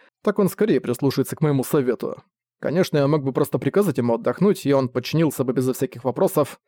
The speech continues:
но ему необходимо было отрастить собственный здравый смысл относительно служебного рвения. Я позволил своим губам изогнуться в моментальной самоуничижительной улыбке,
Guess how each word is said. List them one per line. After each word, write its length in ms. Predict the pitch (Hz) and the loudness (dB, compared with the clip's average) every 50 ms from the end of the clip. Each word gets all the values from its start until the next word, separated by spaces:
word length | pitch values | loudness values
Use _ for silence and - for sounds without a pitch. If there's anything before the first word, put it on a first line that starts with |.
| _ _ _ _ _ - | _ _ _ _ _ 0
но 120 | 151 190 | 2 2
ему 200 | 240 254 226 220 | 4 4 4 4
необходимо 540 | 214 214 214 208 - 170 139 139 170 180 156 | 4 4 2 2 0 0 2 4 2 2 4
было 220 | 139 139 139 139 | 4 4 4 4
отрастить 400 | 127 123 120 120 - - 117 - | 4 4 2 -2 0 0 -2 -2
собственный 380 | - - 107 104 - - 131 120 | 0 0 0 0 0 -2 -2 0
здравый 300 | - 139 113 104 113 110 | 0 2 0 0 0 -2
смысл 400 | - - - 190 196 - 175 143 | -6 -2 0 0 2 2 2 2
относительно 480 | 127 - 127 123 - 147 135 139 131 | 2 2 0 0 0 -2 0 0 -4
служебного 520 | 117 - 143 139 127 143 123 143 147 143 143 | -2 -2 -2 0 0 2 2 2 2 4 4
рвения. 540 | 135 127 127 120 117 - - - - - - _ _ _ _ _ _ _ _ _ _ _ - | 4 4 2 2 0 -2 -8 -10 -14 -16 -20 _ _ _ _ _ _ _ _ _ _ _ -6
Я 200 | 120 135 185 196 | -2 0 0 0
позволил 520 | - 156 143 123 131 160 208 170 139 127 | 2 0 0 2 2 2 4 4 2 0
своим 360 | - - 131 143 156 147 127 | -2 0 2 2 2 2 2
губам 360 | 117 127 120 147 185 180 147 | 2 2 2 4 2 4 2
изогнуться 520 | 131 123 131 120 143 214 247 - - - 135 | 2 2 2 2 2 0 0 0 0 -4 0
в 60 | 120 | 0
моментальной 600 | 135 131 131 127 127 117 - 220 202 156 143 127 | 2 2 2 0 0 0 2 2 2 4 2 0
самоуничижительной 1000 | - - 175 165 147 139 135 135 135 135 120 - 127 147 139 - 135 127 127 123 | 0 0 0 0 2 2 2 2 2 0 -4 -6 -8 -8 -2 -2 0 0 2 2
улыбке, 600 | 120 123 147 202 196 - - - 139 135 131 123 | 2 2 2 2 0 -2 0 2 4 4 2 2